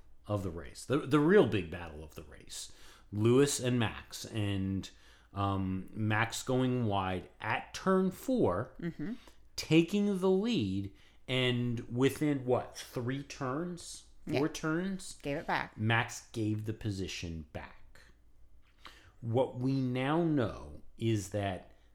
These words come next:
Speaker 1: the direction to do that came directly from race control.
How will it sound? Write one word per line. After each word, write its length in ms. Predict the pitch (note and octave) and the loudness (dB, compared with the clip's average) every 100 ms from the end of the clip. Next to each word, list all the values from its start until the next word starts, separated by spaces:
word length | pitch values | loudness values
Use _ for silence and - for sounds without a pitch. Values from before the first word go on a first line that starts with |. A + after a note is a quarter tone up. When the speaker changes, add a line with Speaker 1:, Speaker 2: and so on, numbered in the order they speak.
| - | -12
Speaker 1:
the 180 | G#2+ A2+ | -2 0
direction 760 | G#2 F#2+ G#2+ B2+ - D3 C3 | 0 0 0 -2 -2 -2 -2
to 200 | A#2 C3+ | -4 -6
do 380 | A#2 A2+ E3+ E3 | -6 -2 2 2
that 320 | G#2+ F#2+ - | 2 -2 -8
came 340 | - A2+ A2+ A2 | -4 0 0 0
directly 640 | G#2+ G2 G2+ - - G#2 | -4 -2 -4 -4 -4 -4
from 540 | - G#2+ F#2 F#2 F2+ | -4 -4 -4 -4 -6
race 280 | F2 F2+ - | -6 -8 -8
control. 400 | - C2+ - | -12 -14 -14